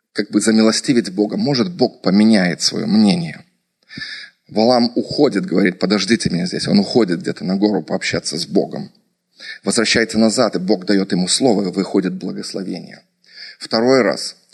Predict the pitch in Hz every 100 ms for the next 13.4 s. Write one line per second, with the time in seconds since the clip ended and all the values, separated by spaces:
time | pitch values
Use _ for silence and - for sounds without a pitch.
0 | - - _ _ _ - 104 110 110 -
1 | - _ _ _ - 113 107 127 117 -
2 | 95 107 120 117 110 92 _ _ _ _
3 | - - - 113 - - - _ - _
4 | _ _ _ - - - - 85 - -
5 | - - - - - 90 - - - -
6 | - - - - _ _ _ - - -
7 | 131 - 110 - - - - - - -
8 | - - - - - - - - - -
9 | 107 127 127 101 117 107 - - - 240
10 | - 131 - 214 110 92 87 95 101 98
11 | - 107 104 101 - - _ _ _ _
12 | _ _ _ _ _ _ _ _ _ _
13 | - 113 -